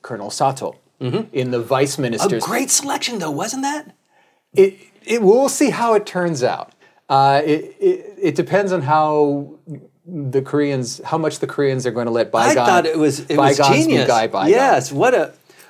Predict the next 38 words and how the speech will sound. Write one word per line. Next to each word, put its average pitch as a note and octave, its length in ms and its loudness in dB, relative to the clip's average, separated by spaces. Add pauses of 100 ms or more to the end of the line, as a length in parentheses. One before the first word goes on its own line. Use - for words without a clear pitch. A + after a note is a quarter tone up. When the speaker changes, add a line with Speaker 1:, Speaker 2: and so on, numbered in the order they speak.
(120)
Speaker 2:
what F3+ 180 2
a, D3 400 2
a C3+ 100 -6 (200)
confluence F#3 460 -2
of, C3+ 380 -10
of, C3+ 340 -6 (160)
of C3+ 140 -8
forces F3+ 420 -2
there. A#2 180 -4
Speaker 1:
In, F3 320 -2
in, F3+ 200 2
among F3 340 0
the A3 80 0
vice D3+ 340 0
ministerial C#3 540 -4
positions, G2+ 480 -12
and, D3+ 100 -4
and D3 180 -6
that's F#3 240 -2
one F3 120 -4
of C3+ 80 -6
the C3+ 40 -16
things B2 380 -10
that A#2 320 -6
is A#2 200 -8
not B2+ 340 -4
appreciated. G2 580 -8
When B2 180 -6
a B2 60 -8
cabinet F3 420 -2
reshuffle G#2+ 500 -10
is - 120 -20
done, B2 400 -8 (260)
it's C#3 180 -4
not D#3+ 280 -2
just C#3 300 -8
the A#2+ 80 -10
ministers, B2+ 640 -8